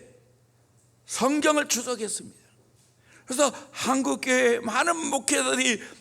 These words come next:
박유선 목사님의 주석을 읽으면서 말씀을 깨달아갔습니다. 그리고 설교했습니다.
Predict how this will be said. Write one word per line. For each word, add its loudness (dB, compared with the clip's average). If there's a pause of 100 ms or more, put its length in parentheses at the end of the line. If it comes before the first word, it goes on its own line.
(260)
박유선 4
목사님의 0
주석을 2
읽으면서 2 (520)
말씀을 0
깨달아갔습니다. -4 (100)
그리고 2
설교했습니다. 0